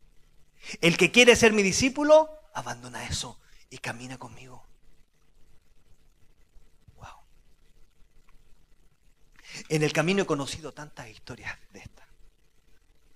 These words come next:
Pero son al final las historias que nos pasan a nosotros mismos. Las que son experiencia para otros y pueden ayudar a otros a no cometer los errores que nosotros cometimos.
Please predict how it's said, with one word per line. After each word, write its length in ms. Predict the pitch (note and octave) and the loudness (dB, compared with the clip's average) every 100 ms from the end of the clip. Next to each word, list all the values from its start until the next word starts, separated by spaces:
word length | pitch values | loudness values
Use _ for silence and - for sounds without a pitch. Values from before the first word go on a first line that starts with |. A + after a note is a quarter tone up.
| - - _ - | -20 -20 _ -14
Pero 160 | C#3 | -10
son 180 | B2 F3+ | -6 0
al 100 | E3 | 0
final 300 | - C#3+ D#3+ | 0 -6 -6
las 140 | D3+ - | -4 -4
historias 520 | - - E3+ D#3+ C3+ - - - _ - - | -6 -10 -8 -6 -6 -10 -16 -20 _ -20 -20
que 100 | A#2+ | -18
nos 100 | - | -14
pasan 320 | - C#3+ D3 | -12 -10 -12
a 40 | |
nosotros 360 | C3+ - C3 C3+ D3+ | -12 -16 -16 -20 -18
mismos. 380 | D#3 D#3+ - - - - - - - - - - - - - - - | -20 -20 -20 -20 -20 -20 -20 -20 -20 -20 -20 -20 -20 -20 -20 -20 -10
Las 200 | B2 - | -8 -6
que 100 | - | -6
son 320 | D3+ C#3 - - - - - - | -6 -8 -14 -20 -20 -20 -20 -20
experiencia 840 | C#3 - - C3+ D#3+ F#3+ - D4+ D#4 - _ _ - _ _ _ - - | -20 -18 -14 -6 -6 -6 -10 -14 -16 -20 _ _ -20 _ _ _ -20 -18
para 220 | C3 A#2+ | -12 -4
otros 520 | C#3+ A3 E4+ D#4 - _ - _ _ _ - - - _ - - _ - - - _ - - | -2 -2 -8 -14 -18 _ -20 _ _ _ -20 -20 -20 _ -20 -20 _ -20 -20 -20 _ -20 -20
y 80 | D3 | -16
pueden 280 | D#3+ E3 D#3+ | -6 -6 -4
ayudar 480 | D3 C3+ C#3+ E3 - _ | -8 -8 -10 -10 -14 _
a 140 | - C3 | -18 -18
otros 260 | C3+ C#3 | -14 -12
a 20 | C3+ | -10
no 120 | C3 | -12
cometer 340 | B2+ B2 B2 | -14 -16 -16
los 160 | A#2+ G#2+ | -16 -16
errores 260 | G#2+ A2 | -16 -18
que 120 | - G2+ | -18 -18
nosotros 260 | - - | -18 -18
cometimos. 540 | - A2 - A#2+ - | -20 -20 -20 -20 -20